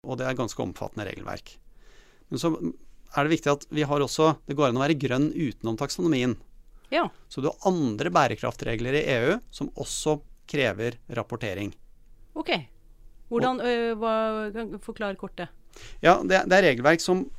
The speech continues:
Speaker 1: eh, og, og, og, som også gjelder de store børsnoterte.
Speaker 2: Ja.
Speaker 1: Men det kommer mer fra regnskapssiden, ehm,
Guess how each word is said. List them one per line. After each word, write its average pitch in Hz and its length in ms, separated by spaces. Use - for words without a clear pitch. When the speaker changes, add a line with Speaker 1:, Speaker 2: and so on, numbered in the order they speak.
Speaker 1:
eh, - 200
og, 160 220
og, 165 320
og, 160 240
som 185 100
også - 320
gjelder 139 240
de 156 80
store 127 240
børsnoterte. 120 720
Speaker 2:
Ja. 262 160
Speaker 1:
Men 139 120
det 151 80
kommer 165 240
mer 120 160
fra 135 280
regnskapssiden, 120 920
ehm, 143 520